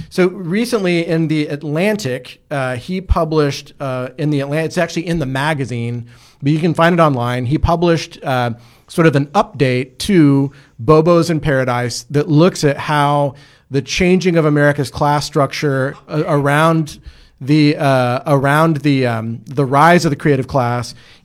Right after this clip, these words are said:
is, has generated a lot of the political instability that we're dealing with now. So I, I thought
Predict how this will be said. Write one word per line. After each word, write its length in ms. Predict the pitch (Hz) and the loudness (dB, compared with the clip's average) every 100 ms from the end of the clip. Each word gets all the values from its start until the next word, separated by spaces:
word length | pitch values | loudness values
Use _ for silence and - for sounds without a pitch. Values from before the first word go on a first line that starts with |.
| - | -8
is, 300 | 180 165 143 - | 0 0 0 -4
has 180 | 165 131 | -4 -2
generated 540 | 123 196 185 165 156 | 2 4 6 6 6
a 60 | 147 | 4
lot 180 | 143 143 | 4 4
of 80 | 143 | 2
the 60 | |
political 500 | 139 147 143 143 139 | 0 0 0 0 -2
instability 540 | 135 127 139 127 127 120 | -2 -4 -4 -2 -2 -4
that 100 | 120 | -6
we're 100 | 113 | -6
dealing 280 | 120 120 113 | -4 -2 -2
with 260 | 113 104 _ - - - | -4 -8 _ -20 -20 -6
now. 400 | 117 120 117 107 | -4 -2 -4 -4
So 160 | - | 4
I, 180 | 165 185 | 4 6
I 40 | 170 | 4
thought 420 | 220 233 233 | 6 4 4